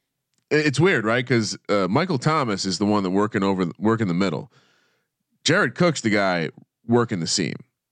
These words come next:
And it seems like him and Drew Brees have chemistry when they are at home,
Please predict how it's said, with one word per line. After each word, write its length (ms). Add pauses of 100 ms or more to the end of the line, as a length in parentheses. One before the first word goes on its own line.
(200)
And 260
it 120
seems 500
like 200 (220)
him 320
and 280
Drew 240
Brees 460
have 500
chemistry 540
when 160
they 160
are 120
at 120
home, 440